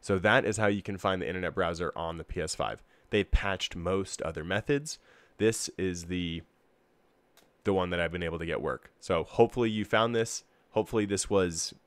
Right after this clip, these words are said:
easy for you to navigate. Go ahead and like and subscribe. Comment if there's a faster way. That's it. I mean, we did it.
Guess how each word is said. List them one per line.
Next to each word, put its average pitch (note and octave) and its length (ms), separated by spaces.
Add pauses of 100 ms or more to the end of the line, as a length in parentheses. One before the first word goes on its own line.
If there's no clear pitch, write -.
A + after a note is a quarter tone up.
easy F#2+ 280
for - 100
you F2 80
to F2 40
navigate. G#2+ 500 (920)
Go A2 180
ahead B2 140
and A2+ 80
like A#2 220
and A2+ 80
subscribe. C#3 640 (1120)
Comment A2 440
if - 100
there's A#2+ 200
a F#2+ 40
faster A#2+ 500
way. F3+ 240 (560)
That's A2 220
it. - 180 (420)
I G2 60
mean, G#2+ 380
we A2 100
did B2 160
it. - 120